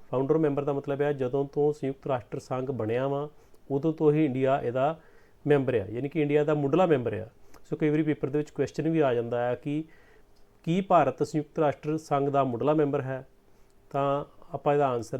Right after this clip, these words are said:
ਜਿਹੜਾ ਆ, ਉਹ ਯੈੱਸ ਦੇ ਵਿੱਚ ਲਿਖ ਸਕਦੇ ਹਾਂ। ਯਾਨੀ ਕਿ ਉ-, ਚੌਵੀ ਅਕਤੂਬਰ ਉੱਨੀ ਸੌ ਪੰਤਾਲੀ ਨੂੰ ਜਿਹੜਾ ਆ, ਜਿਹੜੇ ਮੁਲਕਾਂ ਨੇ ਇਹਦੇ ਉੱਪਰ ਸਿਗਨੇਚਰ ਕੀਤੇ ਸੀਗੇ, ਉਹ ਇਕਵੰਜਾ ਰਾਸ਼ਟਰ ਸੀਗੇ ਤੇ ਭਾਰਤ ਵੀ ਉਹਨਾਂ ਵਿੱਚੋਂ ਇੱਕ ਸੀਗਾ। Actually ਫਿਫਟੀ ਕੰਟਰੀਜ਼ ਜਿਹੜੇ ਸੀਗੇ, ਉਹਨਾਂ ਨੇ ਸਿਗਨੇਚਰ ਕੀਤੇ ਸੀਗੇ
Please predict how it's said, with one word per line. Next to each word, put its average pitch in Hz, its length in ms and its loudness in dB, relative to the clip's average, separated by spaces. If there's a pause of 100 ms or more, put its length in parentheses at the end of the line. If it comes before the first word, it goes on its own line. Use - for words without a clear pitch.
(200)
ਜਿਹੜਾ 123 280 -2
ਆ, - 20 -2
ਉਹ 160 180 -6
ਯੈੱਸ 131 240 -2
ਦੇ 135 100 -6
ਵਿੱਚ 123 180 -8
ਲਿਖ 117 160 -8
ਸਕਦੇ 123 360 -6
ਹਾਂ। 139 120 -4 (440)
ਯਾਨੀ 139 120 2
ਕਿ 160 220 -4 (100)
ਉ-, 160 60 -4 (100)
ਚੌਵੀ 147 240 2
ਅਕਤੂਬਰ 156 340 2
ਉੱਨੀ 151 120 2
ਸੌ 151 120 -2
ਪੰਤਾਲੀ 127 500 0
ਨੂੰ 139 160 -2
ਜਿਹੜਾ 117 420 0
ਆ, 139 60 -6 (360)
ਜਿਹੜੇ 139 240 2
ਮੁਲਕਾਂ 143 380 0
ਨੇ 139 140 2
ਇਹਦੇ 135 120 0
ਉੱਪਰ 139 220 0
ਸਿਗਨੇਚਰ 123 440 -4
ਕੀਤੇ 127 280 -6
ਸੀਗੇ, 127 400 -4 (380)
ਉਹ 170 220 0
ਇਕਵੰਜਾ 156 400 2
ਰਾਸ਼ਟਰ 131 340 2
ਸੀਗੇ 98 320 -8 (520)
ਤੇ 151 100 2
ਭਾਰਤ 147 400 2
ਵੀ 135 80 -4
ਉਹਨਾਂ 139 220 0
ਵਿੱਚੋਂ 135 200 -2
ਇੱਕ 113 120 -4
ਸੀਗਾ। 127 360 -4 (400)
Actually 175 280 2
ਫਿਫਟੀ 196 480 0
ਕੰਟਰੀਜ਼ 156 460 2
ਜਿਹੜੇ 139 180 4
ਸੀਗੇ, 135 240 -2
ਉਹਨਾਂ 139 200 2
ਨੇ 143 80 2
ਸਿਗਨੇਚਰ 127 400 -6
ਕੀਤੇ 123 260 -4
ਸੀਗੇ 131 360 -2